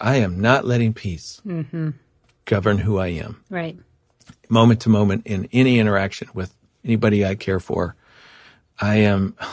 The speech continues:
Speaker 1: selfishness is ruling how I'm dealing with that moment. Pain sometimes is
Speaker 2: Sure.
Speaker 1: ruling.
Speaker 2: Right. Uh-huh.
Speaker 1: To let the peace of Christ rule in your hearts. Wow.
Speaker 2: Mm-hmm.
Speaker 1: How cool is that?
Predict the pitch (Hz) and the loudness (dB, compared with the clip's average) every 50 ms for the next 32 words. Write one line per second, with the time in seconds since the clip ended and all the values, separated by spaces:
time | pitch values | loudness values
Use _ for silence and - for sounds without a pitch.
0 | - - - - - - 110 117 - 120 117 - - 120 113 - 113 113 110 110 | -16 -16 -14 -10 -4 -2 -2 -2 -2 -4 -4 -2 -2 -2 -2 -2 -2 -2 0 0
1 | 113 117 117 117 117 113 - - - - - - - _ - - 113 113 110 110 | 2 2 4 4 2 2 0 -2 -6 -14 -18 -20 -20 _ -6 -2 0 0 2 2
2 | 110 110 110 _ _ - - 110 104 107 107 101 104 110 107 - 110 104 104 101 | 2 0 -2 _ _ -2 0 2 2 2 2 0 0 0 0 0 0 0 0 0
3 | 104 107 - _ _ _ - - _ - - 107 104 104 104 107 107 110 117 117 | -2 -2 -6 _ _ _ -20 -20 _ -4 0 2 2 4 4 4 4 4 2 0
4 | - - 117 117 110 110 110 110 110 107 110 107 120 101 101 107 113 110 107 104 | 0 0 2 4 4 4 4 4 2 2 2 2 0 2 2 2 4 4 2 0
5 | 107 107 147 208 220 202 - - _ _ - 202 160 - 196 185 - _ _ _ | -2 -2 -4 -4 -6 -8 -10 -16 _ _ -12 -10 -8 -6 -8 -8 -10 _ _ _
6 | _ _ _ _ - 113 110 120 120 - 110 - - 117 110 - - - - 113 | _ _ _ _ 2 4 6 6 4 2 0 0 2 2 2 0 -2 -4 -2 0
7 | 110 113 110 - - 101 98 107 113 110 104 101 101 98 95 104 110 110 113 - | 2 2 0 0 -2 -2 -2 0 2 2 2 2 2 2 2 2 2 0 -2 -4
8 | - - - _ _ _ - 196 - - 135 - - 165 - _ _ _ _ _ | -8 -16 -18 _ _ _ -4 -2 0 0 0 -2 -6 -8 -14 _ _ _ _ _
9 | _ _ _ _ _ - 185 160 - 190 180 165 - 117 113 110 - - 123 117 | _ _ _ _ _ -16 -16 -14 -12 -12 -12 -6 -4 -4 -4 -4 -4 -2 -2 0
10 | 120 123 120 120 - 160 139 - | 2 2 0 0 0 -2 -2 -4